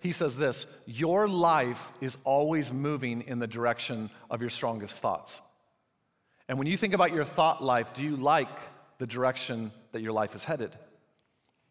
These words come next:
And I, I think he's right that our life is always moving in the direction of our strongest thoughts, because if you think about it, your thoughts, let me just build it this way,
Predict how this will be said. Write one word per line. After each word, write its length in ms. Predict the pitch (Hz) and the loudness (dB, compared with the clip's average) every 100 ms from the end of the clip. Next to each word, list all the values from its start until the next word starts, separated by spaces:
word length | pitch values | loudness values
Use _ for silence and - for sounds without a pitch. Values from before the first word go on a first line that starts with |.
| _ _ - | _ _ 0
And 100 | 151 | 2
I, 60 | 175 | 4
I 80 | 165 | 2
think 220 | 226 240 | 2 0
he's 280 | 240 196 135 | 0 0 0
right 460 | 139 151 180 147 - 127 | 0 4 4 4 -2 0
that 140 | 147 | 2
our 140 | 147 139 | 4 4
life 220 | 143 - | 4 2
is 120 | 143 | 0
always 240 | 147 139 120 | 0 0 -2
moving 260 | 143 156 | -2 -2
in 120 | 139 127 | -2 -2
the 80 | |
direction 380 | 117 131 139 147 | -2 0 0 -2
of 80 | 120 | -2
our 80 | 120 | -2
strongest 380 | - 131 117 - | -2 -4 -4 -6
thoughts, 400 | - 160 151 - | 0 2 2 -2
because 260 | 139 147 | -6 -4
if 100 | 123 | -6
you 80 | 123 | -6
think 240 | 123 208 190 | -4 -2 0
about 260 | 139 127 | 2 4
it, 120 | 127 - - - - - _ - | 2 -2 -12 -18 -20 -20 _ -12
your 200 | 131 175 | -2 -2
thoughts, 840 | 160 - 185 196 151 135 - - | -2 0 6 8 8 4 2 -4
let 80 | 156 | -4
me 60 | 151 | -4
just 180 | 131 117 | -4 0
build 180 | 147 | 0
it 80 | 131 | 0
this 200 | 156 156 | -2 -2
way, 240 | 131 120 | 0 0